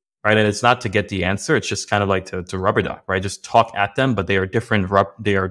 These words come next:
different kinds of rubber ducks. They're gonna, they're gonna respond to, to different, to specific parts of what I'm saying. And it kinda helps me flesh out my full thinking, and then I can do my, my deep thinking and process. Uh, another thing that I've invested in is a coach, right?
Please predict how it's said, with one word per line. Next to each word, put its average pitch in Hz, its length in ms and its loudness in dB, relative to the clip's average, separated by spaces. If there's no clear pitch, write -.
different 104 360 -2
kinds 110 280 0
of 95 80 -8
rubber 98 200 0
ducks. 87 220 -4
They're 104 100 -2
gonna, 98 280 0
they're 107 80 -10
gonna 101 120 2
respond 95 680 4
to, 104 140 0
to 92 140 -4
different, 95 560 -2
to 107 100 -6
specific - 460 -6
parts - 340 2
of 95 80 -6
what 98 80 -2
I'm 92 140 -8
saying. 87 400 -6
And 104 140 0
it - 20 -14
kinda 104 160 4
helps 101 280 2
me 104 100 -2
flesh - 540 2
out 98 160 2
my 92 120 -6
full 95 220 -2
thinking, 92 460 0
and 101 100 -2
then 95 80 2
I 101 80 4
can 101 160 -10
do 101 140 -2
my, 95 200 -2
my 98 120 -2
deep 98 260 -6
thinking 95 300 -2
and 87 100 -2
process. - 600 -4
Uh, 95 240 4
another 120 500 8
thing 107 240 0
that 98 140 4
I've 98 100 0
invested 98 460 0
in 92 160 0
is 92 120 -6
a 95 40 -12
coach, - 420 -6
right? 92 240 -4